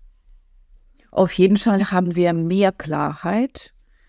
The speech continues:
Wir können, würde ich mal behaupten, besser darüber sprechen, ohne die, ähm, Angst zu haben, irgendwo in ein Fettnäpfchen zu treten. Es wird uns mit Sicherheit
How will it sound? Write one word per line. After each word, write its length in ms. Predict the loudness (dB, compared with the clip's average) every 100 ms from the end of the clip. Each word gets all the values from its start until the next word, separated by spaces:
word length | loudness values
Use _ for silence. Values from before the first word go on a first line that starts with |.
| _ -2
Wir 460 | 0 2 4 2
können, 580 | 2 0 4 4 4 0 -2
würde 340 | -4 0 0
ich 120 | 0
mal 120 | -2 -2
behaupten, 640 | -2 0 -4 -4 -6 -6 -2
besser 320 | -2 0 0
darüber 400 | 0 -2 -4 -6
sprechen, 800 | -8 -8 -4 -4 -2 0 0 0 _ _ _ -14 -12 0
ohne 760 | 4 6 4 4 2 2 0 -2
die, 380 | 0 2 2
ähm, 440 | 0 -2 -4 -2 -2
Angst 360 | 0 -2 -2 -4
zu 220 | -8 -6
haben, 540 | -2 0 0 0 0
irgendwo 720 | -2 0 -2 0 -2 0 -2 0
in 200 | 0 -2
ein 200 | -2 -2
Fettnäpfchen 720 | -4 -4 -2 -2 -2 -2 -2
zu 180 | -6
treten. 420 | -8 -4 0 0 0
Es 160 | -2
wird 140 | -2 -2
uns 160 | -4
mit 100 | -4
Sicherheit 560 | -4 -2 -4 -2 -4